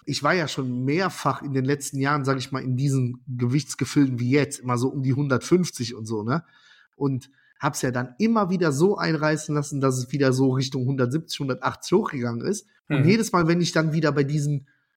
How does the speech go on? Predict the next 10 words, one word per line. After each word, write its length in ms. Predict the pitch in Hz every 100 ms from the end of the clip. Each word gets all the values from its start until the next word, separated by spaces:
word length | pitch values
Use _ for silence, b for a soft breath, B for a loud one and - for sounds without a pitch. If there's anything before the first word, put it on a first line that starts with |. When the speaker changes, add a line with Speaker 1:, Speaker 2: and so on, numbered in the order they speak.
| _ _
Speaker 1:
hundertachtzig 800 | 156 165 147 - - - - 175
oder 300 | 151 139 127
hundertsiebzig 520 | 123 143 135 175 - 165
bin, 160 | 160
wo 80 | 151
ich 120 | 151
mir 60 | 143
sage, 240 | 143 139
"Okay, 240 | 139 - 147
jetzt 480 | 135 131 - -